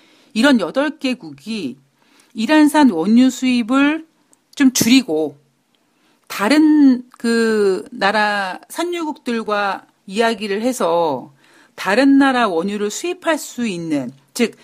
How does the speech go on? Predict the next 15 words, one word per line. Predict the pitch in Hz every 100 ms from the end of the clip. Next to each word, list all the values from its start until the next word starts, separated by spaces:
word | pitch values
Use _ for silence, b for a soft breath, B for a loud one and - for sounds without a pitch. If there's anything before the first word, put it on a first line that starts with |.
| b -
이란산 | 208 302 311 311 277
원유 | 165 196 240
수입을 | 247 247 233 220 254 269
줄여나갈 | - - 240 247 226 226
수 | 220 -
있는 | 208 202 208
시간을 | 214 - 277 240 226 311 - _ _ _ _
백팔십 | - 196 - 311 311 -
일간 | 240 214 220
제공하게 | 226 202 226 220 170
되죠. | 143 131 120 _ _ _ _ _ _ _ _ _ -
그 | 247 285 302 294 277 240 190 - -
마지막 | 156 196 254 262 226
날이 | 170 170
언제냐면 | 143 160 170 156 151 214 320